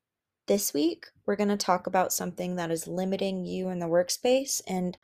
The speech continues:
more than likely the rest of your life as well. We're diving into the perfectionist mindset.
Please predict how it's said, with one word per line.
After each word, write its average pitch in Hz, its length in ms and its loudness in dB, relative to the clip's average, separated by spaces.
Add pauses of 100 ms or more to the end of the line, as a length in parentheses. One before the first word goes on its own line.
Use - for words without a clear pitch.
(160)
more 196 320 4
than 214 160 2
likely 185 520 0
the 202 200 4
rest 175 260 4
of 185 80 -2
your 175 140 2
life 160 200 2
as 147 160 0
well. - 260 -4 (680)
We're 190 100 4
diving 190 380 8
into 190 320 2
the - 120 0
perfectionist - 960 -4
mindset. 160 880 -2